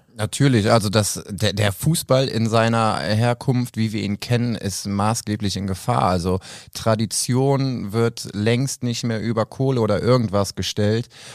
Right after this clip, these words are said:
und da kommen wir ja eigentlich her. Also auch Newcastle, der Verein wurde achtzehnhunderteinundneunzig oder einundachtzig, keine Ahnung, gegründet. Der ist über hundert Jahre alt. Ähm, aber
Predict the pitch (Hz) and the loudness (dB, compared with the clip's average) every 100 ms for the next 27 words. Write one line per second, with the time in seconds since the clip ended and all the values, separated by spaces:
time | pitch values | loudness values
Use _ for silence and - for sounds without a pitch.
0 | - - 101 104 101 - 101 98 - 110 | -14 0 2 4 0 -2 0 0 2 2
1 | 104 101 95 101 101 104 92 107 107 87 | 2 2 2 0 -2 -6 -4 -2 0 0
2 | 87 90 - 113 120 107 95 - 92 95 | -2 -4 0 0 0 0 0 0 -2 0
3 | 95 85 101 104 95 - - 104 104 98 | -2 -2 -2 0 -2 -6 -6 -4 -2 -4
4 | - 101 107 101 107 - - 90 92 90 | -4 -2 -2 -2 -2 -4 -6 -4 -2 -2
5 | 117 101 95 - - 85 101 90 95 107 | -2 -2 -4 -6 -10 -8 -6 -4 -4 -2
6 | 90 87 92 95 110 - - - - 101 | -4 -4 -4 -2 -4 -6 -16 -14 -4 -2
7 | 101 - 123 113 113 110 98 107 117 101 | -2 -4 0 0 0 -2 -2 0 0 0
8 | 90 98 113 - _ _ _ - 107 107 | 0 0 -2 -8 _ _ _ 0 2 2
9 | 107 101 - _ _ 104 98 101 101 - | 0 -4 -10 _ _ 0 2 4 4 0